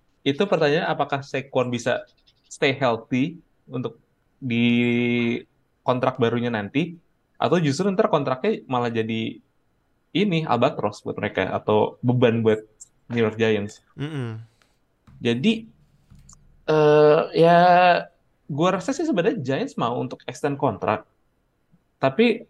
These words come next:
Speaker 1: perbandingannya sekarang antara harga yang diminta sama Saquon sama harga yang diminta Giants tuh belum ketemu.
Speaker 2: Hmm.
Speaker 1: Dan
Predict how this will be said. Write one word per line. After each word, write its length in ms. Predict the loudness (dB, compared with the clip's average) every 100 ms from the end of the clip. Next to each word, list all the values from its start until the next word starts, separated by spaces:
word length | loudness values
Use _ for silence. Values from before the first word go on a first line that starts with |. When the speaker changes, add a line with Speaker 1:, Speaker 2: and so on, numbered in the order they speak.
| _
Speaker 1:
perbandingannya 720 | 0 2 2 2 0 0 -2 -6
sekarang 400 | -6 -4 -2 -4
antara 400 | -6 -4 -4 -4
harga 400 | -4 -4 0 2
yang 240 | 2 -2
diminta 400 | -4 -4 -4 -6
sama 240 | -4 -4
Saquon 480 | -2 -6 -2 -2 0
sama 280 | -2 -2 -2
harga 280 | -2 0 2
yang 80 | 2
diminta 240 | -2 -4 -4
Giants 400 | -2 0 -2 -4
tuh 80 | -2
belum 200 | -2 -4
ketemu. 520 | -6 -6 -2 -2 -2 _ _ _ -10
Speaker 2:
Hmm. 240 | -8 -8 -12 -2
Speaker 1:
Dan 440 | 2 2 0 -6